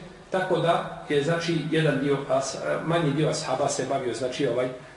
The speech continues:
fetvama i u onome pravom smislu, jeli, znanjem, dok, jeli, ashabi su naravno imali, jeli, ovaj, imali su, a, a, nema sumnje, znači, da su poznavali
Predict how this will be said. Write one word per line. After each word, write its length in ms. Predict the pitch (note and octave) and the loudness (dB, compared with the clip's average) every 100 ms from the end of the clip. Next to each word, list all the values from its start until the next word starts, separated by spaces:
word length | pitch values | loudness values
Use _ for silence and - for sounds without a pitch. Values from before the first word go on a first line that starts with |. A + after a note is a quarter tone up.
| - D3 | -12 -6
fetvama 640 | E3+ D#3 - D3+ D#3 D#3+ D#3+ | -2 -2 2 4 4 4 0
i 240 | C3 A#2+ - - - - - - | -2 -4 -6 -10 -18 -20 -10 0
u 180 | F#3 F3+ | 2 4
onome 340 | E3+ E3 E3 D#3 - | 2 4 4 2 0
pravom 460 | F#3 F#3 E3+ D3+ C3 | 2 4 6 4 2
smislu, 400 | - F3 D#3 D3 | 2 2 2 2
jeli, 160 | D3+ B2 | 2 2
znanjem, 340 | C3 B2 G#2 - - | 0 0 -4 -8 -4
dok, 140 | C#3 B2+ - - | -2 -2 -4 -2
jeli, 220 | D3+ C3 - | 0 0 -2
ashabi 340 | - C3+ D3 | -2 -2 -2
su 100 | D3+ | -2
naravno 300 | C3 C3 C3+ | -2 0 0
imali, 300 | B2+ C3 B2 | 0 0 2
jeli, 140 | A#2+ A2+ - - - - | 0 -2 -8 -18 -18 -8
ovaj, 260 | B2+ A#2 G#2 - - - - - | -4 -4 -4 -6 -12 -18 -10 -2
imali 280 | D3+ C3+ A2 | 0 0 0
su, 200 | - B2 - - | -2 -4 -4 -2
a, 40 | |
a, 460 | A#2 - A2+ G#2+ G2 - - - - F2 - B2+ | 0 0 -2 -4 -6 -10 -16 -16 -12 -10 -8 -4
nema 220 | C#3 C3 | -2 0
sumnje, 260 | - C3+ C#3 | 0 0 0
znači, 220 | B2 C3 | 0 0
da 60 | A#2 | -2
su 80 | - | -2
poznavali 420 | A#2+ C3 - | 0 2 2